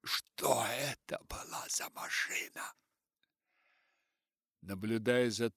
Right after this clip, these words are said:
Томом, я увидел, как напрягся под плащом комок мышц на его лопатке. Он быстро подошел к Уилсону и, став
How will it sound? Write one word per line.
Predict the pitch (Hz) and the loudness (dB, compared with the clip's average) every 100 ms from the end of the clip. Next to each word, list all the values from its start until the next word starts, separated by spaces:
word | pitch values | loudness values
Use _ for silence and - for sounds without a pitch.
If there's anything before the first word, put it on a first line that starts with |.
| - | 0
Томом, | 131 139 127 110 | 2 2 0 -2
я | 113 113 | 2 2
увидел, | 110 113 120 120 113 | 2 0 0 0 -2
как | - 110 - | -4 -6 -4
напрягся | 113 113 - 98 123 104 - - - - - | -4 -4 -6 -2 0 0 -4 -10 -8 -6 -8
под | - - - - | -8 -12 -12 -12
плащом | - 90 - - 104 104 104 _ - - _ _ _ _ _ | -10 -8 -6 -4 -4 -6 -14 _ -20 -20 _ _ _ _ _
комок | 95 90 104 101 - | -10 -6 -6 -8 -12
мышц | 85 110 107 - - - - - _ _ _ _ _ _ | -8 -8 -8 -10 -8 -8 -10 -14 _ _ _ _ _ _
на | 87 | -12
его | 92 92 | -10 -8
лопатке. | 92 95 - 95 - - - - _ _ _ _ _ _ _ _ _ _ _ - | -8 -8 -4 -4 -4 -8 -10 -10 _ _ _ _ _ _ _ _ _ _ _ -6
Он | 107 104 | -4 0
быстро | 131 135 - 117 | 2 2 0 -4
подошел | 101 107 113 - 110 110 107 | -4 -4 -2 -2 -2 -2 -2
к | - | -4
Уилсону | 98 127 143 - 143 147 143 - _ _ _ _ _ _ | -2 -2 -6 -6 -6 -6 -8 -12 _ _ _ _ _ _
и, | 87 98 | -6 -2
став | - 127 | 0 0